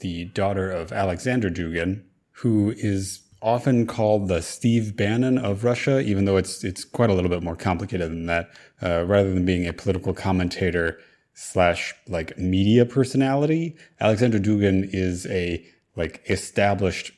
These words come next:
actual, you know, public intellectual type. He's like a lecturer, professor type guy.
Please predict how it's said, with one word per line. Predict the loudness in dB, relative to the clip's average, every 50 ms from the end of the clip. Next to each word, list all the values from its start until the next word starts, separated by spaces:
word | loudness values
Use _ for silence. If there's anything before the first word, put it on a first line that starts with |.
| _ _ _ -6
actual, | -6 -6 -6 -6 -6 -4 0 2 4 4 2 2 0 -6 -16 -8
you | -4 -4
know, | -4 -4
public | -4 0 0 2 2 2 0 0
intellectual | -2 -2 -2 -2 -2 -4 -4 -10 -16 -16 -18 -16
type. | -12 -10 -10 -12 -12 -12
He's | -12 -10 -6 -6
like | -8 -6 -4
a | -6 -6
lecturer, | -4 -4 -2 -2 -2 -2 -2 -4 -4 -4 -4
professor | -6 -6 -10 -8 -4 -2 -4 -4 -4 -6 -10
type | -8 -8 -8 -10 -8
guy. | -8 -8 -8 -8